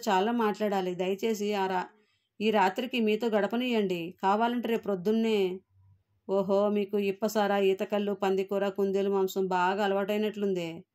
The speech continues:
వామ్మో, మీకు చాలా విషయాలు తెలుసు. అవును, ఇది కూడా మా విధిలో భాగం. బ్రతుకుంటే మళ్ళీ కలుద్దాం. బాయ్ బాయ్. సరే సార్, మీ ఇష్టం, నా ప్రాప్తం. Thank you, బాయ్. టేప్ రికార్డర్ ఆఫ్ చేయగానే ఇద్దరు బస్సులు తేరుకున్నారు.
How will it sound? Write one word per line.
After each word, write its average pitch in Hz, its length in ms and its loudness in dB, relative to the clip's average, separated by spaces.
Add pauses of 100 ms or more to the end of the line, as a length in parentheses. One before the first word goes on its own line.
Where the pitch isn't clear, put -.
(680)
వామ్మో, 214 520 4
మీకు 233 220 2 (100)
చాలా 185 240 2
విషయాలు 240 360 0
తెలుసు. 220 580 -2 (920)
అవును, 185 380 2
ఇది 185 180 0
కూడా 202 220 0
మా 196 180 0
విధిలో 196 340 0
భాగం. 180 420 -2 (680)
బ్రతుకుంటే 196 540 -2
మళ్ళీ 196 260 2
కలుద్దాం. 180 420 -2 (180)
బాయ్ 190 260 0
బాయ్. 170 240 -2 (840)
సరే 247 280 -2
సార్, 247 240 2
మీ 220 120 2
ఇష్టం, 202 540 0
నా 196 120 2
ప్రాప్తం. 185 640 -4 (640)
Thank 226 360 2
you, 196 120 0
బాయ్. 196 520 2 (1800)
టేప్ 202 200 -4
రికార్డర్ 190 360 -2
ఆఫ్ 185 280 -2
చేయగానే 185 380 2
ఇద్దరు 180 260 -2
బస్సులు 185 300 -4
తేరుకున్నారు. 180 680 -6